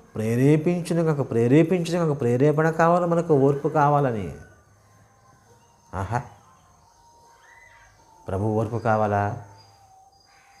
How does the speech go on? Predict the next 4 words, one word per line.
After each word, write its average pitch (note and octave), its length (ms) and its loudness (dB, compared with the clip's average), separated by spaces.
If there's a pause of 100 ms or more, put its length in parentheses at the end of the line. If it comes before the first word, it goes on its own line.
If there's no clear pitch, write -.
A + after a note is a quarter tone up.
(200)
ప్రభు G2 180 -4
పరలోకం F#2 440 -4
ఇస్తాడు. E2 340 -14 (2750)
ఓర్చుకోకుండా B2 880 0